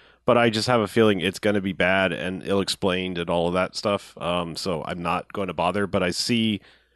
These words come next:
I see the potential for a decent Crow T V series. I don't think this is gonna be it,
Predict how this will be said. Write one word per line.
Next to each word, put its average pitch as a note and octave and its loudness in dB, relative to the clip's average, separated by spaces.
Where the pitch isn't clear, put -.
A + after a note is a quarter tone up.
I A#2+ 2
see E3+ 4
the D#3 6
potential B2+ 2
for A2+ 4
a G2+ 4
decent G2 -2
Crow F#2+ 2
T F2+ -6
V F2 -4
series. C#2 -6
I F2+ -2
don't F2 0
think E2+ -8
this D#2+ -6
is D2+ -12
gonna F#2 2
be D2 -2
it, D#2 -4